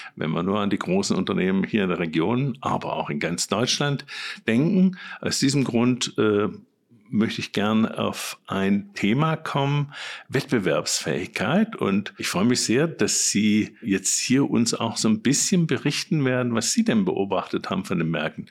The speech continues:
Wir fangen mit einem der wichtigsten oder dem wohl wichtigsten,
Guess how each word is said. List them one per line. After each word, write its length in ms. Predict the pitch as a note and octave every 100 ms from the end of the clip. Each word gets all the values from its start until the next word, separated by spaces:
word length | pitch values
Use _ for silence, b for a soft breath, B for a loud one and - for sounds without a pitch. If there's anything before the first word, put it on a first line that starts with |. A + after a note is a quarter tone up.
| B B
Wir 120 | G2
fangen 220 | - G#2+ A2+
mit 140 | G#2
einem 520 | G#2+ A2+ A#2+ G2+ - -
der 280 | - A2 F2
wichtigsten 680 | A#2+ F3+ E3 - - E2+ D2+ -
oder 320 | F2 D2+ C#2+ -
dem 280 | G2+ A#2
wohl 240 | B2+ A2+ F#2+
wichtigsten, 720 | D3 - G2+ - D#2 D#2